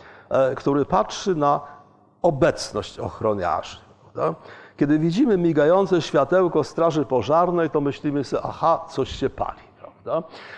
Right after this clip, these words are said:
A, e, kiedy widzimy grupkę policjantów biegnących w jakąś stronę, a, e, to myślimy sobie: „Aha, coś się dzieje”,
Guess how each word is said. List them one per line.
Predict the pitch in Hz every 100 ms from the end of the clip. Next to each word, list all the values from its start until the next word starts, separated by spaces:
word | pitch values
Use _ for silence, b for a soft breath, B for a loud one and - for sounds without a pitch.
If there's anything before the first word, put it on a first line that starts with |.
| B
A, | 135 131 147
e, | 147 143 139
kiedy | 131 139 131 135
widzimy | 131 220 202 123
grupkę | 151 190 160
policjantów | 147 156 151 - 180 175 160 131 107
biegnących | 123 120 135 139 135 117
w |
jakąś | 127 123 117 107
stronę, | - 156 170 180 160 B B B
a, | 135 139
e, | 156 151
to | - - 160
myślimy | 165 135 156 151 139
sobie: | - 123
„Aha, | 123 110 170 185 - -
coś | 120 -
się | - 143
dzieje”, | 104 123 90